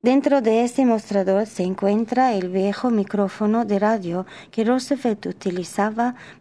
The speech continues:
para presentar sus charlas junto a la chimenea desde la Casa Blanca durante los años mil novecientos treinta.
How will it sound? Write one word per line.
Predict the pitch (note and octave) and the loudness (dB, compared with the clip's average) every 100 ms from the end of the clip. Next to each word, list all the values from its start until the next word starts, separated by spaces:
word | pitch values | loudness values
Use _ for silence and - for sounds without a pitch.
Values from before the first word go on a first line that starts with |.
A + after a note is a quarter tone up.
| - | -2
para | G3+ F#3 | 0 0
presentar | - F#3+ - F3+ - G3 A3 A3+ - | -4 -6 -4 -6 0 0 0 -2 -8
sus | A#3 G#3 - - | -6 -6 -8 -8
charlas | - F3+ E3 D#3+ E3+ - | -2 -2 -2 -4 -6 -8
junto | - F3 F3 | -6 -4 -4
a | D#3+ | -4
la | D#3 | -4
chimenea | - F3 F3+ G3 D#3+ D3+ E3 - - _ | -8 -6 -2 -2 -4 -6 -10 -18 -20 _
desde | - G#3 G#3 | -4 -2 0
la | B3 B3 | 0 0
Casa | G3+ F#3+ G#3 | -2 -4 -4
Blanca | G3 G#3 G3+ G3 E3+ - - - - | 0 0 0 -2 -8 -10 -20 -16 -4
durante | G#3+ G3 G3+ A3+ | 0 0 0 -2
los | A3+ - | -4 -4
años | D#3 E3 E3 F#3+ - | -4 -4 -4 -6 -4
mil | F#3+ F3 F3+ | -4 -2 -2
novecientos | F3+ G3+ - D#3 D#3+ - F#3+ | -4 -4 -8 -10 -10 -8 -10
treinta. | - G#3 E3+ D#3+ D#3 | -6 -4 -4 -8 -18